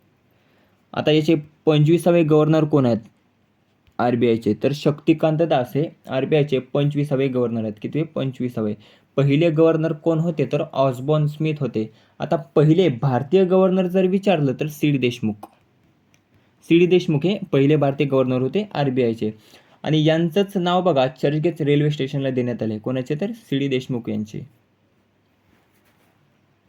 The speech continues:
आता यामध्ये कोणत्या चार, अ, कोणत्या देशाचा समावेश आहे? तर बघा, मलेशिया, सिंगापूर,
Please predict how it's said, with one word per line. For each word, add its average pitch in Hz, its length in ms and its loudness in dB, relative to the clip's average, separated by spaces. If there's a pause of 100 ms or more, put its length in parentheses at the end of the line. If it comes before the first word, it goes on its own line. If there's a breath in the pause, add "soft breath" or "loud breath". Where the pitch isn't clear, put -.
(2000 soft breath)
आता 156 160 0
यामध्ये 180 460 4
कोणत्या 170 800 0
चार, 175 220 2
अ, 156 400 4 (1500)
कोणत्या 160 280 4
देशाचा 185 380 2
समावेश 180 460 2
आहे? 139 220 4
तर 143 80 2
बघा, 147 200 4
मलेशिया, 160 600 2
सिंगापूर, 151 560 0